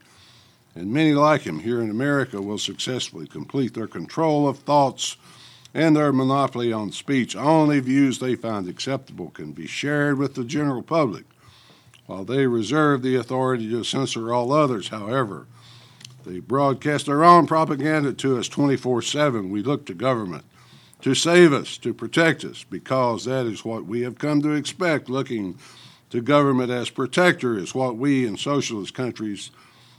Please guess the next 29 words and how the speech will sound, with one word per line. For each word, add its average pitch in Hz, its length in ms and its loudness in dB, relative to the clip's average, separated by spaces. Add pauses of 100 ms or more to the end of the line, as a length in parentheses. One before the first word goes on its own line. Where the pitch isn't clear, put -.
(160)
that's 123 240 -6
basically 123 520 -2
all 131 280 0
of 98 140 -6
them, 127 260 -6 (720)
have 117 240 -2
been 127 180 -2
taught 139 380 2
for 139 160 -2
generations. 139 800 0
We 98 140 -10
must 95 240 -10
come 131 240 -4
to 117 120 -2
understand 123 840 -4 (640)
that 135 240 -4
corporations 127 760 0
such 131 240 -4
as 101 140 -8
Amazon, 110 560 -4
Facebook, 120 640 -4
and - 100 -16
Twitter 139 420 0
are 117 120 -2
more 139 260 -2
powerful 139 500 -4
than 143 200 0
the 143 60 2
government. 147 520 2